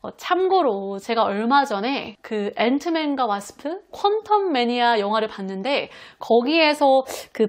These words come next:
바에 어떤 여성분이 이렇게 앉아 있으니까 남자분이 쓱 다가오면서 "What's your story?" 라고 물어보더라고요.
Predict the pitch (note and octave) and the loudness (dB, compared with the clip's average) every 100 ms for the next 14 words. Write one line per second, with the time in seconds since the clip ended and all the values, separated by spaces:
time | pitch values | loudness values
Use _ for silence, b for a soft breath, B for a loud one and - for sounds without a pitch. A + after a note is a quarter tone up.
0 | - E4 G4 G#4+ E4 G#3+ C#4+ G#3 G#3 C#4 | 2 4 4 4 2 2 0 0 0 0
1 | C4 A3+ A3 F#3+ G#3 B3+ G#3+ G#3 A#3 A3 | 0 -2 -2 -4 -2 0 0 -2 -6 -6
2 | G#3+ G3 G#3 A#3+ F#3+ A3+ _ _ - G#3 | -6 -6 -4 -4 -6 -10 _ _ -2 2
3 | A#3+ C#4 B3+ B3 - D#4+ D#4 E4+ E4+ - | 2 2 0 -2 -6 -6 -2 -2 -2 -2
4 | A3 A3+ A3 A3 G#3+ A3 G#3+ G#3 - - | 0 0 0 -2 -4 -2 -2 -2 -4 -4
5 | A#3 A#3 - D4 E4+ - G3+ F#3 G3 G#3+ | -2 -2 0 0 0 -2 -2 -2 0 4
6 | C4 B3+ C4 B3 G#3+ G#3 F#3+ A#3 C#4+ G3+ | 6 4 4 2 0 0 0 0 0 -2